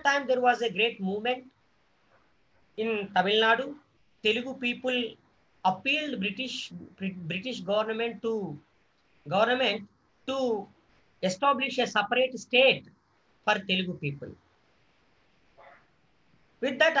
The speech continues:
idea, Ramaswamy Chaudhary wrote many, uh, poems. "వీరగంధము తెచ్చినాము, వీరులెవరో చెప్పుడి, వారి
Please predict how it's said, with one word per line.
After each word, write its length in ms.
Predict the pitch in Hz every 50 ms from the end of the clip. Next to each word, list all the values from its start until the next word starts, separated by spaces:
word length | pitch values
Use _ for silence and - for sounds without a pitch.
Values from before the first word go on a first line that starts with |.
| 254 269
idea, 280 | 285 285 302 311 277 196 160 156 156 156 - _ - - 185
Ramaswamy 500 | 202 240 269 - 262 269 269 269 262 254
Chaudhary 440 | 233 226 226 220 233 220 226 220 202 185 160 160 _ _ _ _ _ _ _ _ - 147
wrote 260 | 180 214 226 226 226 196 190 190
many, 240 | 202 208 220 214 202 190 180 165 147 - _ _ _ _ 165 170
uh, 600 | 165 165 165 165 160 160 156 156 151 147 147 143 143 143 _ 202
poems. 420 | 208 220 226 233 247 277 285 - - - _ - - - _ _ _ 165
"వీరగంధము 600 | 190 226 226 240 - 233 233 220 202 208 208 208 202
తెచ్చినాము, 580 | 214 202 196 - 208 202 196 196 196 190 190 185 180 175 - _ _ _ _ _ _ _ _ _ 160 160
వీరులెవరో 520 | 202 220 214 220 214 208 196 196 202 190 190 190 -
చెప్పుడి, 420 | 175 - _ 190 185 180 185 170 160 151 147 - - _ _ _ _ _ _ - 165
వారి 220 | 185 190 190 185